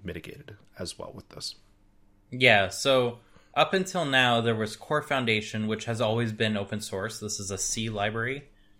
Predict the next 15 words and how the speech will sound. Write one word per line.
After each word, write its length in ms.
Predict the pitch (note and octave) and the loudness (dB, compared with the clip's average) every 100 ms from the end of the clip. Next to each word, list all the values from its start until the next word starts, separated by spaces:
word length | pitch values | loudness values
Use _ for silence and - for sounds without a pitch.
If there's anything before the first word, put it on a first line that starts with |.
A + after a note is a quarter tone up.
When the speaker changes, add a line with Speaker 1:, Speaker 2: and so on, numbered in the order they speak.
| - | -2
Speaker 2:
um, 420 | A2 G2 F#2+ F#2+ G#2+ | 2 2 0 -2 0
that 300 | G#2+ G#2 G2 | 4 4 2
has 480 | G#2+ G2+ G2+ F#2+ G#2 | 2 2 2 -2 -4
underpinned 840 | B2+ C3 B2+ - A#2 A2 A2 G#2 G2+ | -4 -2 -2 -2 -2 0 -2 -4 -2
both 440 | A2 G#2+ G#2+ - - - - | 0 0 -2 -8 -20 -20 -20
Foundation 560 | _ C3 B2+ B2+ B2+ B2+ | _ 0 2 2 0 -2
dot 180 | G#2+ - | -2 0
framework, 540 | F3+ F#3+ D#3+ D3+ - | 0 2 0 -2 -2
which 160 | A#2+ - | -6 -4
is 140 | G#2+ | -4
an 80 | G#2+ | -4
Objective-C 960 | G2 A2+ A2+ A#2 - A2+ G#2+ G2+ G2 - | -2 -2 -2 -6 -10 -6 -4 -4 -8 -14
private 440 | - A#2+ B2 A#2+ - | 2 2 4 0 -2
source, 580 | - C3 D3 - - - _ - | -8 -6 -6 -10 -12 -16 _ -6
uh, 640 | A#2 A2+ G#2 G2 F#2+ F#2 | 2 4 6 6 2 -2